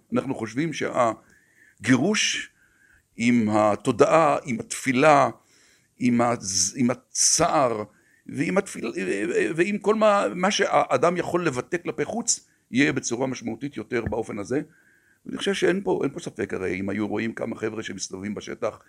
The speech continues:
ורצים אחריהם, לבין שאתה רואה היום את הבית כנסת של הבנות, שהן גדולות, אה, "תפילה אני, תפילה לעני כי יטוף, ולפני השם ישפוך שיחו", עם אותות צנונות. עד היום, עד היום, אנשים זוכרים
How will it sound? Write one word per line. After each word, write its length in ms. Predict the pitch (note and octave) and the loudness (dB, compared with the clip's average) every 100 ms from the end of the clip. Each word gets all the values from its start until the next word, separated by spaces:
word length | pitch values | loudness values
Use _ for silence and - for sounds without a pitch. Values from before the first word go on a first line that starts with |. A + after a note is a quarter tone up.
| _ _ - | _ _ -2
ורצים 360 | G#2 G#2+ C3 | 0 0 -2
אחריהם, 420 | G#2 G#2+ A2+ C3+ C3+ _ - _ | -4 -6 -6 -6 -8 _ -20 _
לבין 200 | - A2 | -6 -4
שאתה 160 | G#2+ G2+ | -4 -2
רואה 140 | A2 | 0
היום 120 | A#2 | 0
את 80 | A#2+ | -2
הבית 160 | F#2 A2+ | -6 -6
כנסת 260 | A2 B2 | -10 -8
של 140 | A2+ G#2 | -6 -6
הבנות, 420 | F2+ G2 C3+ - _ _ _ _ - | -4 -4 -4 -6 _ _ _ _ -6
שהן 180 | G#2 F#2+ | -6 0
גדולות, 380 | G#2 A#2+ B2+ | 2 2 2
אה, 160 | A2+ G#2+ G2 - | 0 -2 -4 -14
"תפילה 380 | - A#2 C#3 | -2 2 4
אני, 300 | B2 B2 C3 - _ - | 2 2 -2 -8 _ -16
תפילה 340 | - A2+ C#3 | -4 0 2
לעני 260 | B2 A#2 C3 | 0 -2 -2
כי 160 | A2 | -4
יטוף, 340 | G#2 C3+ D3 _ _ _ _ _ _ _ _ | -2 -2 -2 _ _ _ _ _ _ _ _
ולפני 360 | A#2 A2+ - C#3 | -2 -2 0 0
השם 300 | B2+ - C3 | 0 0 -4
ישפוך 400 | A#2 - C#3 C#3 | -6 -6 -6 -2
שיחו", 560 | - A2+ B2 C#3+ F3 - _ _ _ _ - | -4 -2 2 4 2 -4 _ _ _ _ -2
עם 80 | B2 | -2
אותות 260 | - C#3+ | 0 -4
צנונות. 440 | - B2+ B2 D#3 - | -4 -2 0 0 0
עד 180 | E3+ F#3+ | 2 2
היום, 320 | F3+ E3 A#2+ | 4 2 2
עד 220 | - F3 G3 | 0 2 4
היום, 420 | E3 D#3+ G3 A#3 - - | 4 2 0 -4 -10 -4
אנשים 400 | A#2+ A#2+ E3 F#3+ | -4 -2 -4 -4
זוכרים 800 | B2+ A#2 A2+ A#2+ B2+ D#3 G3 | -2 -2 -2 -6 -4 -2 0